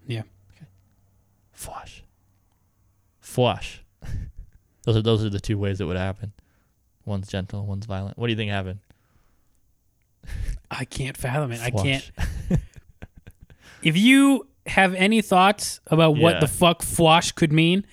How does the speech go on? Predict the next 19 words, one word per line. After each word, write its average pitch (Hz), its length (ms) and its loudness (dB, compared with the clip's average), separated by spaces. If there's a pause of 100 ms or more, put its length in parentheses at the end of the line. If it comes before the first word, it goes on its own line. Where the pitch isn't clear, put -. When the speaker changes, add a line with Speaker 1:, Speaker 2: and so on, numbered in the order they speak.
(100)
Speaker 2:
This - 100 -14
will - 80 -10
probably 180 240 4
be 233 160 8
the 196 60 6
Speaker 1:
please, 160 120 2
Speaker 2:
promo, 95 220 -4
I'm 101 80 -10
sure. - 80 4
Speaker 1:
please 247 800 6
Speaker 2:
<laughs> - 0 -
Speaker 1:
email 151 320 6
us 139 220 2
at 135 80 -4
goandghostpod 147 560 2
at 135 80 -2
gmail 143 180 2
dot 135 80 0
com. 156 220 2